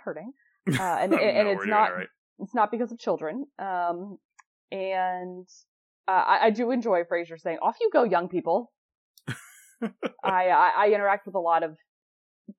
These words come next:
Speaker 1: people younger than me in my, like, day-to-day life, and I, and I just, I call them all youths. I'm just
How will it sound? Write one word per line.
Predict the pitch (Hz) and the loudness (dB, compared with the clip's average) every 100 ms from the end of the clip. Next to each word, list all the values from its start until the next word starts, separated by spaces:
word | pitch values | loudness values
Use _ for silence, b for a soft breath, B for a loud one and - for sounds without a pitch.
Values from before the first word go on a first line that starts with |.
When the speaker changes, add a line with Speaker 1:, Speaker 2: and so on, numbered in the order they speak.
| 214 | -12
Speaker 1:
people | 262 214 | -6 -2
younger | 196 185 165 160 | 0 0 -2 -6
than | 151 | -6
me | 147 147 | -8 -8
in | 139 | -8
my, | 160 151 143 | -6 -4 -4
like, | 139 185 | -6 -6
day-to-day | 180 175 160 170 156 | -4 -4 -4 -4 -4
life, | 139 143 135 - | -2 -2 -4 -6
and | 151 135 | -6 -6
I, | 92 | -6
and | 104 | -6
I | 151 | -6
just, | 151 156 - | -8 -14 -10
I | - | -10
call | 170 165 | -6 -6
them | 160 | -4
all | 147 151 | -6 -8
youths. | 139 135 _ _ _ _ _ _ | -10 -14 _ _ _ _ _ _
I'm | 156 | -20
just | - | -20